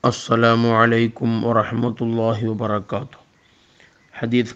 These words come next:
ക്ലാസ് അറുന്നൂറ്റി പതിമൂന്ന്. ബഹുമാനപ്പെട്ട ഇമാം മുസ്ലിം റളിയല്ലാഹു തആല അൻഹു റിപ്പോർട്ട് ചെയ്യുന്ന ഹദീസ്. അൻ അബീ ഹുറൈറ റളിയല്ലാഹു അൻഹു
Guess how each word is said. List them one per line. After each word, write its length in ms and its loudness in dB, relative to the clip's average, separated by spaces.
ക്ലാസ് 320 4
അറുന്നൂറ്റി 440 2
പതിമൂന്ന്. 600 -2
ബഹുമാനപ്പെട്ട 720 -2
ഇമാം 320 0
മുസ്ലിം 420 -2
റളിയല്ലാഹു 760 -2
തആല 240 2
അൻഹു 260 -2
റിപ്പോർട്ട് 420 -4
ചെയ്യുന്ന 280 -4
ഹദീസ്. 400 -6
അൻ 160 4
അബീ 240 4
ഹുറൈറ 400 4
റളിയല്ലാഹു 840 2
അൻഹു 300 2